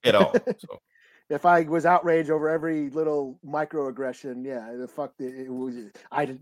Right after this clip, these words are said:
Speaker 2: I would
Speaker 1: And
Speaker 2: not smile at all. <laughs>
Speaker 1: and, and the thing is, that's the reason why a lot of people of color can't get into this shit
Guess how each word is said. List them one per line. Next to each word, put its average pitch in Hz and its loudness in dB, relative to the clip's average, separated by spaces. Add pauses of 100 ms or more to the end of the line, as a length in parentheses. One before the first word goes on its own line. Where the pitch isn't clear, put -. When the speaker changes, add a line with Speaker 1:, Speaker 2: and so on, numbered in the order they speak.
Speaker 2:
I 147 0
would 139 0
Speaker 1:
And 143 6
Speaker 2:
not 156 0
smile 196 2
at 254 4
all. 302 2
<laughs> - 0
Speaker 1:
and, 220 6
and 170 6
the 175 6
thing 190 4
is, 214 4
that's 151 4
the - -6
reason 151 -2
why 135 4
a 127 6
lot 120 2
of 131 2
people 131 -8
of 123 -10
color 139 -2
can't 160 -2
get 175 0
into 175 -6
this 82 -8
shit - -14